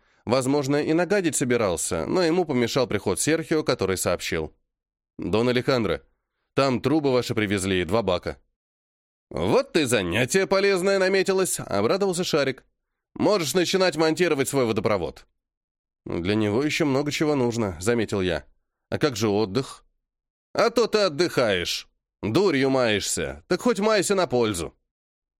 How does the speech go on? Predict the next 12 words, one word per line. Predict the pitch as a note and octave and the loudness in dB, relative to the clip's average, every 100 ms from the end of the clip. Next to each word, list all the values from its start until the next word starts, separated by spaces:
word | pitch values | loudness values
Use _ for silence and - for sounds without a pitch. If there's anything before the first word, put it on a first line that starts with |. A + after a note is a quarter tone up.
| _ _ _ _ _ | _ _ _ _ _
Под | - F2 | -4 0
его | G#3+ | 0
непрерывное | B3 B3 B3 B3 A#3 G#3 | 0 0 0 0 0 2
ворчание | F#3 - A3 G#3 F#3+ D#3+ | 0 0 0 0 2 2
я | C#3+ | 0
спустился | - C#3 - C#3+ A2+ G#2+ | 0 -4 -2 -2 0 -2
во | E2+ | -2
двор, | D#2 A#2 G3 E3+ | -2 -2 0 -2
где | C#3 G#3+ | 0 0
уже | F#3 D3+ | 0 0
сгрузили | D3+ C3 A#2+ A2 F2 | 0 0 0 0 0
трубы, | - F3 G3 F3+ | 0 -2 0 -2